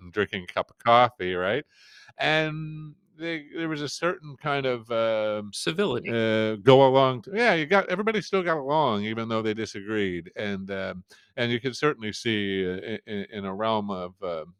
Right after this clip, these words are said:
Speaker 1: you know, t-, look at, at, at political disagreements on Twitter, they did not have that same level of civility,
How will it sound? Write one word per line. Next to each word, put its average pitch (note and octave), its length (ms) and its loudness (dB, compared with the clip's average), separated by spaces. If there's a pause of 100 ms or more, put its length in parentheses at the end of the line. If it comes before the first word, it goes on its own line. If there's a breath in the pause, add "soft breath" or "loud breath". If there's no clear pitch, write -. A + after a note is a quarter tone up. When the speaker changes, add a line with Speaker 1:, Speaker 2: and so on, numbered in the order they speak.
Speaker 1:
you G#2+ 80 -10
know, F#2 140 -6 (320)
t-, A2+ 80 -8 (160)
look G#2+ 160 -8
at, G2 120 -2 (220)
at, F#2+ 160 -8
at G2 140 -6 (120)
political G#2+ 360 -2
disagreements G2+ 600 -4
on F#2 140 -6
Twitter, G2 300 2
they F2+ 120 -2
did F2+ 140 -8
not G#2 240 0 (380 soft breath)
have G#2 260 2
that F#2+ 200 -2
same G2+ 280 -2
level F#2 360 -2
of F2 140 -6
civility, F#2+ 840 -4